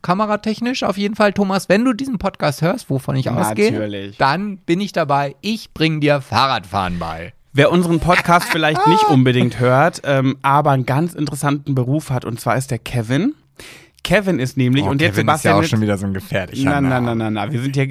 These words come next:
Speaker 2: wir machen hier kein Name-Shaming.
Speaker 1: Naja, aber wir können auf jeden Fall, wir, wir springen mit auf diese, auf den Mainstream.
Speaker 2: Machen wir nicht. Und der Kevin,
Speaker 1: <laughs> Doch.
Speaker 2: jedenfalls weißt du, was der Kevin beruflich macht?
Speaker 1: Hm.
Speaker 2: Wie der sich schimpft.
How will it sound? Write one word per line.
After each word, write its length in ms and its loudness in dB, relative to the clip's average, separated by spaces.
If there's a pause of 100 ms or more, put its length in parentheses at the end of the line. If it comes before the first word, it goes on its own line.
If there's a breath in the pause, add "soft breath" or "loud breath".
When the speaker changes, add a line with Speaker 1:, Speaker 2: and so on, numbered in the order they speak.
(140)
Speaker 2:
wir 100 4
machen 220 -2
hier 80 0
kein 280 -2
Name-Shaming. 480 -2
Speaker 1:
Naja, 280 2
aber 260 0
wir 80 0
können 340 -2
auf 140 -2
jeden 240 0
Fall, 380 0
wir, 260 -6
wir 160 -2
springen 400 -6
mit 220 -8
auf 180 0
diese, 720 2
auf 120 2
den 160 0
Mainstream. 640 -2
Speaker 2:
Machen 360 2
wir 100 2
nicht. 480 2
Und 180 2
der 120 4
Kevin, 680 4
Speaker 1:
<laughs> 60 -20
Doch. 120 -6
Speaker 2:
jedenfalls 380 2
weißt 180 2
du, 40 -4
was 120 2
der 100 -2
Kevin 280 2
beruflich 420 0
macht? 320 -6 (200)
Speaker 1:
Hm. 160 -6
Speaker 2:
Wie 80 2
der 100 4
sich 180 -2
schimpft. 560 -2